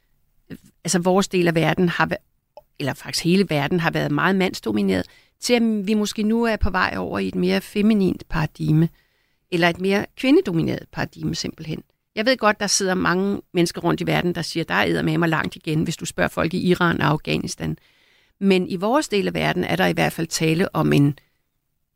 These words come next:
en forandring fra det maskuline til det feminine paradigme, i hvert fald i middelklassen og på mange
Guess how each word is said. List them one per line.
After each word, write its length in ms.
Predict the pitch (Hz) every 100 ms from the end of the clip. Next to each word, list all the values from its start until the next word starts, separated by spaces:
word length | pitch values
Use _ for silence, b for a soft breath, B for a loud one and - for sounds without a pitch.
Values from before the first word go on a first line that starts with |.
| _ -
en 140 | 185 170
forandring 720 | 185 - 165 - 202 180 175
fra 240 | - 160
det 120 | 160 170
maskuline 640 | 151 - 165 160 - -
til 260 | - 165
det 100 | 160
feminine 500 | - 156 160 - - -
paradigme, 500 | - 143 - 151 170
i 100 | 175
hvert 280 | 196 - -
fald 180 | 175
i 40 | 170
middelklassen 640 | 170 165 - - 156 - -
og 80 |
på 100 | -
mange 280 | 165 151 165